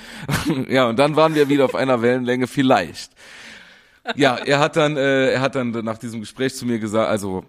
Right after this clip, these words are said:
ne, dann ging's dann darum, zu mir hier diesen Ultraschall zu machen, um meine Gefäße zu untersuchen. Und er hatte eine Maske an, genau wie ich. Und ich hab den Mann nicht ganz gut verstanden, ja.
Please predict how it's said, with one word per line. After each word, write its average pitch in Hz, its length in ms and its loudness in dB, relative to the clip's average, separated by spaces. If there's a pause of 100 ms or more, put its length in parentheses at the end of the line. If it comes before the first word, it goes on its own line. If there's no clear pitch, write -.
(100)
ne, 113 260 0
dann 101 300 -4
ging's 117 280 -6
dann 113 160 -2
darum, 107 400 -2
zu 107 140 -8
mir 107 160 2
hier 107 180 2
diesen 98 300 -4
Ultraschall 87 480 -4
zu - 140 -18
machen, 107 340 -8
um 101 320 -6
meine 101 220 0
Gefäße 113 460 -2
zu - 140 -16
untersuchen. 73 560 -12
Und 117 140 -4
er 127 80 2
hatte 160 160 0
eine 143 120 0
Maske 127 340 0
an, 117 120 -4
genau 113 240 0
wie 104 160 -2
ich. - 200 -8 (360)
Und 120 140 -6
ich 117 100 -2
hab 160 140 2
den 151 100 4
Mann 143 180 2
nicht 147 140 -8
ganz 135 220 -8
gut 131 180 -10
verstanden, 104 560 -6
ja. 92 240 -8